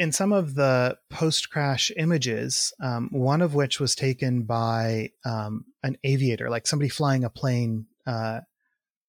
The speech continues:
specifically <laughs> flew close enough to take some photos, which is pretty neat. But, like, yeah, you can see this, um, this milk stool has bare rebar showing because the concrete was just stripped off of it.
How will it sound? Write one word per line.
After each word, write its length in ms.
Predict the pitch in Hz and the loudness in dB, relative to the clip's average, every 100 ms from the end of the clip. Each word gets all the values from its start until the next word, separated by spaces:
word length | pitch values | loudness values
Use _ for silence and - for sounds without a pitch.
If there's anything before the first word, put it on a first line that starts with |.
| _ _ - | _ _ -6
specifically 680 | - 151 - 135 147 135 120 | -2 2 2 2 0 2 2
<laughs> 0 | |
flew 260 | - 165 | 2 0
close 320 | - 143 131 135 | 2 2 2 0
enough 160 | 120 | -2
to 100 | 131 | -4
take 180 | 123 113 | -4 -6
some 120 | 113 | -8
photos, 340 | - 131 135 135 | -8 -6 -6 -6
which 120 | - | -8
is 60 | |
pretty 220 | - 135 135 | -8 -8 -8
neat. 200 | 131 - - - - 131 | -10 -14 -14 -12 -10 -2
But, 80 | 151 | 2
like, 180 | 139 - | 2 0
yeah, 220 | 165 175 | -2 0
you 240 | 135 143 165 | 0 -2 -2
can 180 | 208 160 | 0 0
see 320 | - 170 170 | 0 -2 0
this, 460 | 143 135 - - - _ | 0 2 2 2 -2 _
um, 260 | 127 120 120 | -6 -4 -2
this 220 | 120 - | -4 -2
milk 380 | 123 139 - - _ | 0 0 -2 -10 _
stool 720 | - - 131 117 107 104 107 _ _ _ _ | -2 0 0 0 0 -4 -6 _ _ _ _
has 720 | - 131 123 117 113 - - - _ - | -2 2 4 2 2 0 -2 -6 _ -10
bare 560 | 123 104 135 139 147 | -8 -2 2 4 4
rebar 600 | 131 117 123 123 107 107 | 2 2 2 2 -2 -2
showing 460 | - 139 135 143 139 | -4 -4 -4 -4 -4
because 420 | 131 - 120 110 | -4 -2 -2 -2
the 80 | 117 | -6
concrete 720 | - - 127 127 - 127 - _ | -10 -4 -2 -2 -2 -2 -4 _
was 220 | 127 110 - | -6 -2 -2
just 220 | 123 - | -2 -2
stripped 500 | - - 131 127 - | -2 -2 -2 -2 -4
off 300 | 110 113 - | -6 -6 -6
of 100 | 131 | -6
it. 200 | 131 | -8